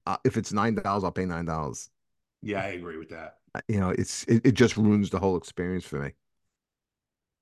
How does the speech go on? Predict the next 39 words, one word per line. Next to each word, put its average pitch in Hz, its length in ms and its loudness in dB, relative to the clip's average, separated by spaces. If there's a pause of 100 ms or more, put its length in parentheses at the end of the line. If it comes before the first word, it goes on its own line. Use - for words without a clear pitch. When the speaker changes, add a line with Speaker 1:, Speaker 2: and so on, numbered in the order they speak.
(1160)
Speaker 2:
Much 107 220 -10
like 107 140 -12
doing 110 240 -8
podcasts 92 580 -16
does. 92 360 -20 (480)
Speaker 1:
It - 180 -12
does. 78 260 -8 (640)
I 95 80 2
think 113 200 4
on 113 180 8
that 107 220 6
note, 110 360 6 (120)
um, 101 880 0
Speaker 2:
This - 120 -18
was 151 140 -8
fun, 113 280 -4
though. 104 320 -8 (380)
Speaker 1:
this, 123 180 4
this 131 260 0
was 147 140 0
good, 131 200 6
man. 104 140 0
This 113 120 -2
was 127 120 -2
a 110 60 2
long-awaited 107 1200 2
episode, 85 520 -2
and 82 100 -4
I'm 82 140 -8
glad 90 260 4
we 95 160 2
finally 87 320 -2
got 82 160 0
a - 20 -10
chance 85 340 -4
to 92 100 -2
do 85 240 4
it. - 80 -2 (560)
Speaker 2:
Yep, - 260 -6